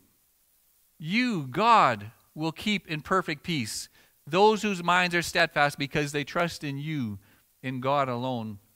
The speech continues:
Peace is a word reserved for those who walk with God in a positive relationship.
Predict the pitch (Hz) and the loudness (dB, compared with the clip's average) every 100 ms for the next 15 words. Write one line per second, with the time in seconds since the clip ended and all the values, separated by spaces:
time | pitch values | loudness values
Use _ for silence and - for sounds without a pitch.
0 | _ _ _ _ _ _ _ - - 254 | _ _ _ _ _ _ _ -18 4 6
1 | 247 233 202 208 226 226 190 190 170 208 | 8 6 4 8 10 10 8 2 6 8
2 | 214 - 180 165 196 196 175 156 147 196 | 6 4 0 4 4 2 2 0 6 6
3 | 226 226 180 156 143 139 139 - _ _ | 6 2 0 4 6 6 2 -8 _ _
4 | _ _ _ - 151 147 - 139 147 156 | _ _ _ -6 -4 -4 2 2 2 -2
5 | 160 170 165 190 - 185 147 113 | -6 -4 -2 -4 -6 -10 -10 -10